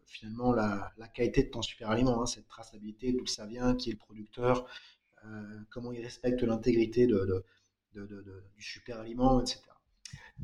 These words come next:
Donc voilà un petit peu ce qu'on aimerait, ce qu'on aimerait faire, et puis peut-être demain, euh,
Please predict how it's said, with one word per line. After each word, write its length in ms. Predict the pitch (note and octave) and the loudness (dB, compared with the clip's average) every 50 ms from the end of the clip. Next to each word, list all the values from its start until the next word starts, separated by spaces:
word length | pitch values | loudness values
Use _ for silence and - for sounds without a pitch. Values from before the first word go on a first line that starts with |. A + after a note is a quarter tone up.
| - | 0
Donc 140 | A#2+ B2 B2+ C#3 | 4 8 12 12
voilà 220 | D#3+ D#3 D3+ E3+ | 12 12 12 12
un 120 | F3 D#3+ | 10 8
petit 140 | D3+ - - | 6 4 6
peu 160 | - C#3+ D3+ | 8 8 8
ce 80 | D3 - | 8 8
qu'on 120 | - B2+ | 4 4
aimerait, 380 | B2 B2 B2 B2+ C3 C3+ C3 B2 | 4 6 8 8 10 10 8 8
ce 60 | B2+ | 6
qu'on 100 | - C3 | 6 4
aimerait 180 | B2 A#2+ - - | 4 4 4 4
faire, 220 | - - E3 F3+ | 6 8 8 8
et 80 | E3+ - | 8 4
puis 100 | - - | 0 -4
peut-être 380 | - C3 B2 B2+ D3+ D3 - - | -4 -4 6 8 8 8 10 8
demain, 380 | C3 B2 B2+ C3+ D3 E3 D#3 C3+ | 8 10 10 10 10 10 8 8
euh, 100 | A2+ | 6